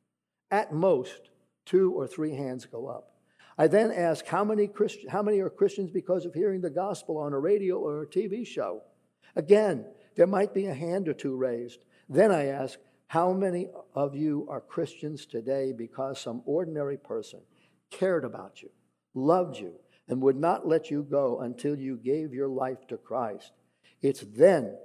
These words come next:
that a sea of hands go up. It's obvious that personal evangelism is by far the primary inst-, i-, instrument that the Holy Spirit uses to share the gospel.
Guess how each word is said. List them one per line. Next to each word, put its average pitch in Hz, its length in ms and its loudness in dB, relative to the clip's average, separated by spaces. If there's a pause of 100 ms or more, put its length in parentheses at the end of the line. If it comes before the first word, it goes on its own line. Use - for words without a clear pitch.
(220)
that 131 160 -2
a 110 80 -8
sea 196 320 -2
of 139 180 -2
hands 131 400 -6
go 123 240 -2
up. 110 360 -6 (360)
It's - 260 -4
obvious 160 520 0
that 107 180 -8
personal 165 460 -2
evangelism 131 880 -4
is 143 180 2
by 117 200 -4
far 127 460 -4 (280)
the - 100 -8
primary 160 720 -4
inst-, 131 340 -8 (240)
i-, 139 200 -2
instrument 127 580 -8
that 117 140 -10
the 120 100 -10
Holy 135 320 -2
Spirit 139 460 -6
uses 117 400 -8 (220)
to 120 100 -12
share 127 240 -10
the 120 100 -16
gospel. 120 500 -20